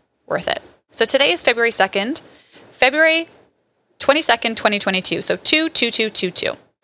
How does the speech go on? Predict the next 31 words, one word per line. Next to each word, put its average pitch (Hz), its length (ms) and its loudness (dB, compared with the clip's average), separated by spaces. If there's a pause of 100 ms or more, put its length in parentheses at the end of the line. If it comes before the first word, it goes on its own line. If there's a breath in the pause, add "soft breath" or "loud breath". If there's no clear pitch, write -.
And 214 240 2
normally 277 320 2
I 202 100 4
would 202 140 -2
never 196 180 2
tell 208 160 0
you 196 80 -2
guys 185 200 -2
the 185 80 -2
date, 180 300 -2
the 175 120 -2
actual 180 400 -2
date 180 240 -4
that 180 100 -2
I'm 180 120 -4
recording, 185 500 -4 (480 loud breath)
but 196 100 0
I 190 40 0
had 196 400 2
to 220 120 0
get 190 140 -2
this 190 160 -4
episode 185 340 -4
in 180 100 -6
this - 160 -8
week 220 280 -6
because 190 480 -4
of 185 140 -4
the 190 80 -8
importance 185 480 -6
of 170 420 -4